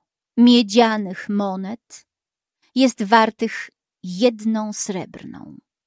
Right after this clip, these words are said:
Sto srebrnych jest warte jedną złotą. Za złotą monetę możesz urządzić sobie całodzienną,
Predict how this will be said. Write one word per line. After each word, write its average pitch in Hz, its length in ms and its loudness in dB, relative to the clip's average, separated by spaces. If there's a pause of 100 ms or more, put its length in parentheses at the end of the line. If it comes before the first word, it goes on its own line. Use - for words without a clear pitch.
(580)
Sto 202 680 0 (260)
srebrnych - 1120 -8 (720)
jest 233 280 0
warte 208 640 -2 (580)
jedną 180 560 -8
złotą. - 640 -8 (1040)
Za 254 160 6
złotą 359 380 4
monetę 269 440 4
możesz 247 500 2
urządzić 240 680 -2
sobie 226 340 -2
całodzienną, 240 1600 0